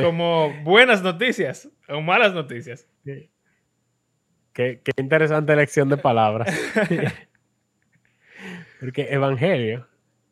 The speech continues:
Speaker 1: Wow.
Speaker 2: como la, como se supone que saben, porque ya escucharon nuestro podcast,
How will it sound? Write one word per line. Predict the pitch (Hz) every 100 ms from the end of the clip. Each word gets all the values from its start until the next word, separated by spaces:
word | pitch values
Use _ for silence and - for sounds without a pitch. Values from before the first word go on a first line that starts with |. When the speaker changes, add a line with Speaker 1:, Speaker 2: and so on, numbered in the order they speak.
| _ _ _ _
Speaker 1:
Wow. | 139 196 165
Speaker 2:
como | 120 117 117 -
la, | 131 123 117 113
como | 127 131 120 131 131
se | 139
supone | 127 127 131 147
que | 147
saben, | 143 127 117 117
porque | 117 113
ya | 117
escucharon | 113 127 131 127 127
nuestro | 113 131
podcast, | 120 104 - - -